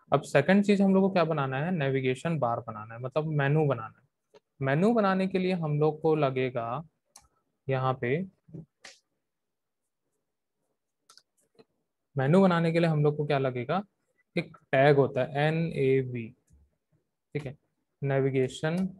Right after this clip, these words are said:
tag होता है, ठीक है।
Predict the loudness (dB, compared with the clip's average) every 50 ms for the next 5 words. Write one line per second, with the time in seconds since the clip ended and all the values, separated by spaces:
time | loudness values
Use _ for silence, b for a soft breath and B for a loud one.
0 | _ _ _ _ _ 0 0 0 0 0 -2 -6 -8 -10 -12 -12 -12 _ _ _
1 | _ _ _ _ _ _ _ _ _ _ _ _ _ _ _ _ _ _ _ _
2 | _ _ _ _ _ _ _ _ _ _ _ _ _ _ _ _ _ -6 -6 -6